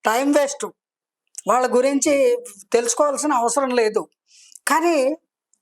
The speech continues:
వాళ్ళ వల్ల సమాజానికి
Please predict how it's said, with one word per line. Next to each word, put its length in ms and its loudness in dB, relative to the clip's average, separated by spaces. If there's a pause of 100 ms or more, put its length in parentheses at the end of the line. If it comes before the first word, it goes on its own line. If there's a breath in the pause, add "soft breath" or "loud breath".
(880)
వాళ్ళ 220 2
వల్ల 600 0
సమాజానికి 1000 0